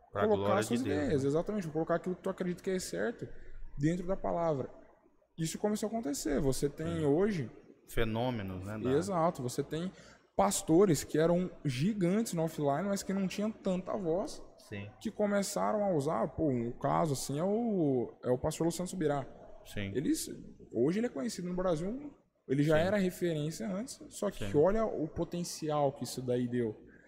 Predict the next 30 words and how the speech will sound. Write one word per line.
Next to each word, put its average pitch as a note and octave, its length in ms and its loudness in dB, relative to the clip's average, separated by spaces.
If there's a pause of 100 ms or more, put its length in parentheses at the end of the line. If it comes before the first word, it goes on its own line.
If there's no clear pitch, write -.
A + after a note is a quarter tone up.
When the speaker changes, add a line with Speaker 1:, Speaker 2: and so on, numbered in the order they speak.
(220)
Speaker 2:
É, A#2+ 120 2
eu B2 60 6
falo D3 260 2
isso F3 100 -6
porque - 180 -6
eu A#3+ 40 -2
já A3 100 0
fui G#3 180 -4
abençoado F#3 380 -4
por C4 120 -4
muitas A3 300 -4
palavras C4 400 -2
dele. G#3 300 0 (100)
Speaker 1:
Sim. G2+ 340 -8
Speaker 2:
O D#3 80 6
filho E3+ 380 0
dele, D3 360 8
por C3+ 200 6
exemplo, A#2+ 720 4
Speaker 1:
É. G2+ 220 0
Speaker 2:
o, A#2+ 60 0
o B2 60 4
Israel, B2 680 2
eu A#2+ 180 2
lembro D3 220 0
até D#3+ 120 2
hoje E3+ 140 4
Speaker 1:
Subirá, - 160 4
Speaker 2:
porque, - 140 0
Speaker 1:
é. - 80 0